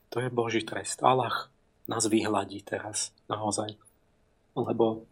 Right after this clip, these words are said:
lebo nemáme, nectíme si nič vyššie, nemáme spoločnú kultúru, všetko sme zrušili.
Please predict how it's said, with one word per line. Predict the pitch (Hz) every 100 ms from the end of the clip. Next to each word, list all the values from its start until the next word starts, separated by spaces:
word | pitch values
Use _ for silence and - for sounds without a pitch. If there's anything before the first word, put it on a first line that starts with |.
| _ - _ _ -
lebo | 107 110 110
nemáme, | 107 120 147 151 143
nectíme | 123 147 - - 143 135
si | 135
nič | 123 117 113
vyššie, | 120 - 117
nemáme | 127 135 135
spoločnú | 127 - 117 - 117
kultúru, | - 117 - 110 110
všetko | - 127 -
sme | 123 123
zrušili. | 107 117 - - 107